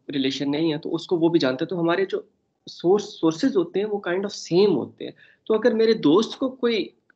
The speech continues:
information मिल रही है, तो it is very likely कि वो information directly मुझे भी मिल जाएगी,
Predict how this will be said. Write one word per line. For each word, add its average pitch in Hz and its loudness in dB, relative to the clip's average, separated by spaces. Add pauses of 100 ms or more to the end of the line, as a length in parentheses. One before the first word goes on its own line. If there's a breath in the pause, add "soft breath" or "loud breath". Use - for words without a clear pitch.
information 190 2
मिल 185 2
रही 196 -2
है, 196 2
तो 196 -2
it 190 -2
is 220 0 (160)
very 233 2
likely 196 0
कि 202 -4
वो 190 -2
information 185 -6
directly 170 -4
मुझे 208 -4
भी 214 -4
मिल 156 -2
जाएगी, 143 -8